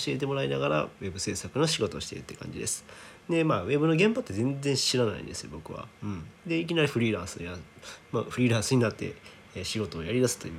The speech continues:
まあ、無謀なことをやっているわけなんですけども、まあ、今はなんとか月二十五万円稼いでるっていう状態ですね。うん。で、そんな中でね、まあ、自分自身の、まあ、能力というか、あ、これが向いているなって思ったのが、あの、ウェブディレクションっ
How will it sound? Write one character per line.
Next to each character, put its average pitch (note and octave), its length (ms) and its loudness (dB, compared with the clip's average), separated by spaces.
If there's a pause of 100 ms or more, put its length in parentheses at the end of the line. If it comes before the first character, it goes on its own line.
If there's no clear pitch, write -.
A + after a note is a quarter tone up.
(100)
ま G2+ 120 0
あ、 F2+ 60 -6
無 A#2 200 2
謀 A#2+ 200 6
な F2+ 80 -4
こ A2+ 120 0
と B2 100 10
を A#2+ 80 12
や A2+ 80 6
っ - 20 4
て - 140 -2
い G#2+ 40 2
る A2 60 4
わ G#2 60 0
け A#2 100 -2
な F#2+ 80 -2
ん F2 80 -6
で G#2 60 -6
す - 100 -6
け A#2+ 60 -4
ど B2 100 2
も、 B2 120 2 (240)
ま A#3 80 2
あ、 - 20 4
今 F3+ 180 2
は C3 40 2
な B2 80 2
ん A2 40 0
と A2 80 0
か G#2 100 -6
月 - 240 -4
二 G#2 140 0
十 F#2+ 160 -2
五 F2+ 120 -6
万 F2 180 -8
円 F2 100 -10
稼 G2 300 -4
い G2 40 -8
で A#2 80 -2
る C3 100 2
っ - 20 -2
て D3 160 -6
い F2 80 -8
う - 20 -10
状 F2 140 -12
態 - 140 -10
で - 60 -10
す - 120 -10
ね。 A#2+ 160 -2 (300)
う B2+ 40 -4
ん。 F#2 100 -4 (460)
で、 E3+ 80 2
そ B3 120 0
ん D4+ 40 2
な C#4+ 80 2
中 E2+ 220 2
で E2+ 100 -4
ね、 G2 160 -4 (240)
ま C#3 80 2
あ、 - 40 6
自 A#2+ 140 4
分 F3 160 4
自 A3+ 220 2
身 G#2+ 100 0
の、 E2+ 240 -8
ま A2 120 0
あ、 - 20 2
能 D#3 260 4
力 G2 260 -2
と - 100 -12
い E2+ 120 -4
う E2+ 60 -6
か、 - 220 -10
あ、 G2+ 160 -8
こ E3+ 120 -2
れ G3 80 4
が F#3 100 6
向 F3+ 160 4
い F3+ 60 2
て E3+ 100 2
い E3+ 100 2
る E3+ 60 2
な E3+ 180 2
っ - 20 -2
て G#2+ 320 -2
思 A#2+ 160 2
っ A#2 40 4
た - 160 -10
の A2+ 140 -4
が、 A2+ 260 2
あ - 40 -6
の、 F#2 100 -6
ウ F2+ 60 -6
ェ G#2 120 0
ブ B2 120 4
デ D#3 80 0
ィ - 20 2
レ A3 100 2
ク - 80 -10
シ - 140 -2
ョ - 60 -4
ン - 20 -6
っ - 20 -8